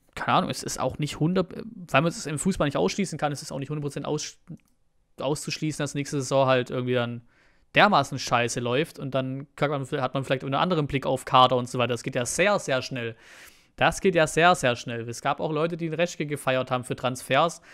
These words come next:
oder für sonst wie und guck mal, Platz sieben und vielleicht geht da was und so weiter. Und dann kam eine scheiße Saison und auf einmal waren es alle die größten Idioten, die es auf dieser Welt gibt.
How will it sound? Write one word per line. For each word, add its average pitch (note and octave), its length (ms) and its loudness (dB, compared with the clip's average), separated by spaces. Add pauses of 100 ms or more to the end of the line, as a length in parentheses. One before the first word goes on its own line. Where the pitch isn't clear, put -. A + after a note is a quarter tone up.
(300)
oder C3 240 2
für C3+ 180 -2
sonst D3+ 340 -2
wie D3 120 0
und C3 80 -2
guck C#3+ 100 -6
mal, C3+ 60 -4
Platz - 260 -4
sieben F3 240 -4
und D3 120 -4
vielleicht C3+ 220 -2
geht E3 200 0
da E3+ 80 2
was E3+ 180 0
und F3+ 80 -10
so E3+ 160 -6
weiter. F3 320 -2
Und C#3+ 80 -4
dann C#3 320 -6
kam C3+ 160 2
eine C#3 100 -4
scheiße C3+ 300 0
Saison C#3+ 180 0
und D#3 60 -2
auf C#3+ 80 -6
einmal C#3+ 220 -2
waren C#3 160 0
es C#3 120 -8
alle C3+ 180 -6
die C3+ 140 -14
größten D3 400 -8
Idioten, C#3 400 0
die C3 80 -4
es B2+ 120 -6
auf C3 80 -4
dieser B2+ 240 0
Welt C3 180 4
gibt. C#3 240 0